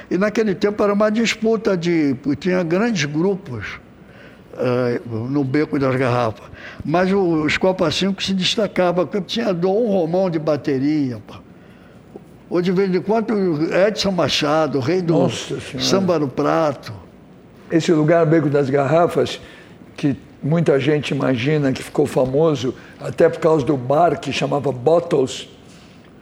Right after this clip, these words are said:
Speaker 2: e evidentemente tinha muita bebida,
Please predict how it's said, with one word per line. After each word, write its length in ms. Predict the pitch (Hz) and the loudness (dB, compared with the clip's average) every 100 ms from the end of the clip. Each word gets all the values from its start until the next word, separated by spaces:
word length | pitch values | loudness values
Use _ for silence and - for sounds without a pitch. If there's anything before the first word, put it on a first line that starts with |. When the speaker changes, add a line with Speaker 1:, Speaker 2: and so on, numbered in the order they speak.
| - | 0
Speaker 2:
e 40 | |
evidentemente 960 | 208 196 165 156 165 151 135 165 180 131 | 4 6 4 2 2 0 0 2 2 -4
tinha 320 | - 190 196 | 0 2 2
muita 280 | 185 143 - | 0 -2 -2
bebida, 560 | 143 123 165 196 123 | -2 0 2 2 0